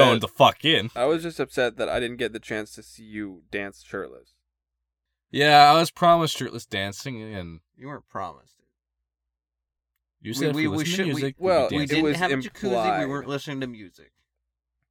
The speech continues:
Speaker 2: Fine.
Speaker 3: Yeah.
Speaker 1: Well, I am pissed. I want to dance naked to some jacuzzi music.
Speaker 3: If ne-,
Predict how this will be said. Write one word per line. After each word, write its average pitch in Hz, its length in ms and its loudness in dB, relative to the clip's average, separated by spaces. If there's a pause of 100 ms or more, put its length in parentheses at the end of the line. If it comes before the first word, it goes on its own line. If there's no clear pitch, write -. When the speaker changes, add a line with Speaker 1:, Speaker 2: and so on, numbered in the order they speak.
Speaker 2:
Fine. 73 100 -20 (120)
Speaker 3:
Yeah. 98 160 -20 (240)
Speaker 1:
Well, 110 240 -10
I 131 240 0
am 156 360 -2
pissed. - 680 -12
I 107 200 -2
want 120 260 -2
to - 100 -20
dance 120 340 -6
naked 127 460 -8
to 113 160 -8
some 127 200 -14
jacuzzi 139 440 -8
music. 110 240 -10
Speaker 3:
If - 60 -20 (340)
ne-, 139 140 -6